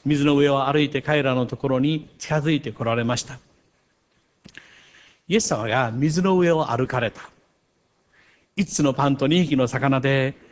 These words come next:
五千人以上のお腹をいっぱいにした。そんなことを聞くとすぐに、「だから聖書は馬鹿らしくて読んでおれない。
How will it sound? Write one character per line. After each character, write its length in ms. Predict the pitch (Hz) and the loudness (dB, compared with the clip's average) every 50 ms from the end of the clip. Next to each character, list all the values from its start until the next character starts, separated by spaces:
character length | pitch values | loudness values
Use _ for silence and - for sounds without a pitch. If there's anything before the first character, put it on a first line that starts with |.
| _ _ - | _ _ 0
五 100 | 147 156 | 0 2
千 220 | - 202 208 208 | 4 4 4 4
人 200 | 208 208 208 202 | 6 6 6 4
以 40 | 202 | 4
上 220 | 185 196 185 170 | 4 4 2 4
の 100 | 156 147 | 2 2
お 40 | 143 143 | 2 2
腹 260 | 151 151 151 151 147 | 0 0 2 2 2
を 60 | 139 | 2
い 60 | 139 143 | 2 0
っ 20 | |
ぱ 240 | 143 - - 160 156 | -2 -2 0 2 2
い 60 | 156 | 4
に 100 | 156 151 | 2 2
し 80 | 139 - | 0 -2
た。 220 | - 147 147 - - - _ _ _ _ _ _ _ _ - - - - _ | -4 -4 -4 -6 -10 -20 _ _ _ _ _ _ _ _ -20 -20 -20 -20 _
そ 160 | - - - | -10 -4 -2
ん 60 | 160 175 | 0 0
な 80 | 180 | 0
こ 80 | 175 170 | 0 0
と 140 | - 151 131 | 0 0 0
を 80 | 120 | -2
聞 100 | - - | -6 -8
く 80 | - 127 | -8 -2
と 160 | - 135 131 | 0 0 -2
す 140 | - - 185 | 0 -2 0
ぐ 100 | 165 147 | 0 2
に、 480 | 143 139 135 131 131 135 - - _ _ _ _ - | 4 4 2 2 0 -4 -12 -20 _ _ _ _ -14
「だ 220 | 113 117 123 160 | -10 -4 -2 -2
か 140 | 214 - 359 | -2 -2 -2
ら 100 | 170 151 | -2 -2
聖 220 | 135 - 160 151 135 | -2 0 -2 -2 -2
書 160 | - - 113 | -2 -4 -4
は 300 | 123 135 143 139 123 - - _ _ _ _ _ _ _ _ _ _ - | -4 -2 -4 -4 -6 -10 -14 _ _ _ _ _ _ _ _ _ _ -6
馬 100 | 123 120 | -6 -4
鹿 120 | - 117 | -2 -2
ら 100 | 113 113 | -2 -2
し 80 | 110 - | -4 -4
く 100 | - 131 | -6 -4
て 80 | 127 | -2
読 140 | 127 139 147 | 0 0 0
ん 60 | 135 | 0
で 80 | 127 123 | 0 -2
お 80 | 120 123 | -2 -2
れ 100 | 135 143 | -2 -2
な 160 | 147 147 151 | 0 0 -2
い。 80 | 143 | -2